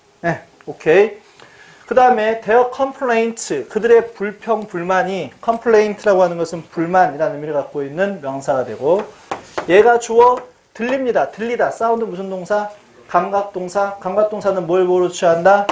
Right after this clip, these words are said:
형용사를 보호로 취한다. 부사 덩어리. 몇 형식? 이 형식의 형용사 보호가 들어가 있는 문장이다. 이해.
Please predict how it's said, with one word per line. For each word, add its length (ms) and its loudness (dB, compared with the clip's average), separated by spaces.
형용사를 680 2
보호로 260 -2
취한다. 800 2
부사 300 -4
덩어리. 280 -10
몇 140 -10
형식? 500 -8
이 160 -4
형식의 720 -4
형용사 480 -6
보호가 460 0
들어가 240 -6
있는 180 -10
문장이다. 540 -8
이해. 220 -14